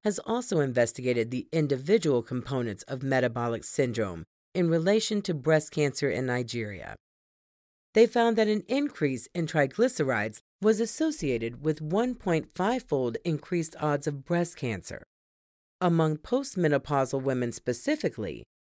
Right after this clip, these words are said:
higher total cholesterol, L D L cholesterol, and triglycerides were all associated with increased odds of breast cancer. In the analysis of molecular subtypes,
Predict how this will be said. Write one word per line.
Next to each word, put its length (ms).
higher 280
total 340
cholesterol, 760
L 160
D 240
L 160
cholesterol, 800
and 160
triglycerides 920
were 280
all 340
associated 840
with 160
increased 680
odds 320
of 160
breast 280
cancer. 420
In 120
the 120
analysis 640
of 120
molecular 580
subtypes, 760